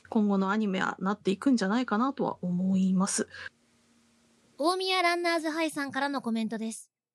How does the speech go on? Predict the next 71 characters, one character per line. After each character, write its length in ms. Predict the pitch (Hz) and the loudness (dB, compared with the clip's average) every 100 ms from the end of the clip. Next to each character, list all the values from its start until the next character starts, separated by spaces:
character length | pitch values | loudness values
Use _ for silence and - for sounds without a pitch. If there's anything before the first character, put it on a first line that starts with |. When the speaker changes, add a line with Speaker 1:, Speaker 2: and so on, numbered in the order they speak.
| _ _ _ _ _ _ | _ _ _ _ _ _
Speaker 2:
原 180 | 254 302 | 4 4
作 300 | 320 311 311 | 4 2 4
を 80 | 302 | 4
忠 240 | - 302 | 2 0
実 240 | 311 311 311 | 0 0 0
に 120 | 311 | 2
映 180 | 262 294 | 2 4
像 160 | 311 | 4
化 160 | 302 285 | 4 0
し 40 | |
た 100 | - | -2
作 240 | 277 233 269 | -6 -6 -6
品、 240 | 262 254 - _ _ _ _ | -4 -4 -6 _ _ _ _
原 180 | 254 339 | 0 2
作 260 | 359 359 349 | 2 0 2
ベ 120 | 359 | 2
ー 40 | |
ス 100 | 339 | 2
で 160 | 214 196 | -2 0
大 140 | 202 | 2
幅 240 | 294 320 320 | 2 2 4
改 200 | 330 302 | 2 2
編 200 | 285 240 | -2 -4
さ 100 | 220 | -4
れ 80 | |
た 120 | 233 226 | -2 -4
作 220 | 226 220 | -8 -6
品、 220 | 226 220 - _ _ _ - | -4 -4 -8 _ _ _ -8
い 100 | 220 | -2
ず 100 | 277 | 2
れ 120 | 302 | 2
に 120 | 294 | 2
し 60 | - | 0
て 140 | 294 | 0
も 200 | 247 233 _ _ | 0 -2 _ _
原 180 | 247 339 | 2 4
作 220 | 359 359 | 2 2
と 100 | 359 | 2
ア 80 | 349 | 2
ニ 140 | 349 | 2
メ 100 | 320 | 0
の 200 | 277 262 - | 0 -2 -2
良 240 | 220 285 | 2 2
好 220 | 294 311 | 4 4
な 140 | 302 294 | 4 0
関 200 | 262 285 | -2 -4
係 200 | 294 294 | -4 -2
性 180 | 285 277 | -2 -2
が 140 | 269 | -4
伝 200 | - 277 | -2 2
わ 100 | 330 | 2
っ 60 | 339 | 2
て 120 | 359 | -2
く 100 | 370 | 0
る 80 | 349 | -2
作 240 | 269 262 | -4 -6
品 220 | 247 247 | -6 -2
は 160 | 247 - - | -2 -2 -8
と 80 | |
っ 40 | 196 | -8
て 140 | 240 | -2
も 140 | 262 285 | -2 -2
好 60 | |
き 140 | - 349 | -4 -2
で 120 | 330 | -2
す 100 | 214 | 0
ね。 240 | 233 294 - _ _ _ _ _ _ | -2 -2 -8 _ _ _ _ _ _
個 120 | 247 | -2
人 220 | 247 220 | 2 2
的 200 | 320 302 | 2 0
に 220 | 302 302 | 0 0